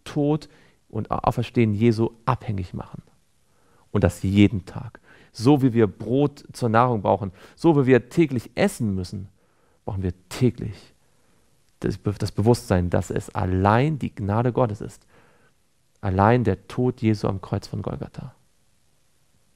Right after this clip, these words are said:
die uns ewiges Leben ermöglichen. „Wie nun, wenn ihr den Sohn des Menschen dorthin auffahren seht, wo er zuvor war? Der Geist ist es, der lebendig macht.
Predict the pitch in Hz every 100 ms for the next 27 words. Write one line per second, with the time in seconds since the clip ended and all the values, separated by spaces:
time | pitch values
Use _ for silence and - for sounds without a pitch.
0 | _ _ _ _ _ _ _ 107 92 -
1 | - 107 101 95 104 95 95 95 - -
2 | 113 - _ _ _ _ _ _ _ _
3 | _ _ _ _ _ _ _ _ _ _
4 | _ _ - 127 135 92 90 107 117 113
5 | 107 127 139 123 127 139 139 117 123 131
6 | 143 151 113 98 95 92 107 98 - 104
7 | 113 104 123 104 _ _ _ _ _ _
8 | _ _ _ _ 123 117 127 170 214 143
9 | - 117 - 120 110 160 160 101 90 -